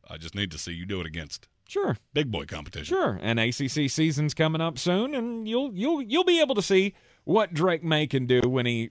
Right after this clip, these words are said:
Speaker 2: faces stiffer competition.
Speaker 1: Uh, now, my final one has absolutely no pro prospects whatsoever. It's K J Jefferson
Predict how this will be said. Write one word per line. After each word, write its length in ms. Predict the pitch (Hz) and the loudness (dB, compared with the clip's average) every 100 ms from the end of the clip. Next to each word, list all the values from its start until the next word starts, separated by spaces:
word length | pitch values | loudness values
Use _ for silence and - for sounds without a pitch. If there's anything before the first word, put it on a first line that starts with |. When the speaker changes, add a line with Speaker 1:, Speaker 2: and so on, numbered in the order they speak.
| 147 | -8
Speaker 2:
faces 540 | - 143 127 117 98 | -2 0 0 -4 -6
stiffer 440 | - - 123 110 107 | -6 0 0 2 -2
competition. 760 | 104 87 87 131 123 - 71 - - | -2 -4 -4 -2 -2 -4 -14 -14 -10
Speaker 1:
Uh, 100 | 53 | -4
now, 160 | 80 | 0
my 220 | 87 127 | 4 4
final 300 | 147 117 113 | 4 2 2
one 100 | 110 | 0
has 240 | 101 104 98 | 0 0 2
absolutely 460 | 113 120 117 104 | 2 2 0 0
no 180 | 101 107 | 2 2
pro 280 | 92 117 123 | 2 2 2
prospects 500 | 110 110 101 107 95 | 4 2 2 0 0
whatsoever. 560 | 104 92 90 95 82 71 _ _ | -2 -2 0 0 -2 -6 _ _
It's 80 | _ | _
K 180 | 117 95 | -2 0
J 140 | 85 | -2
Jefferson 400 | 78 78 87 71 | -4 -6 -8 -12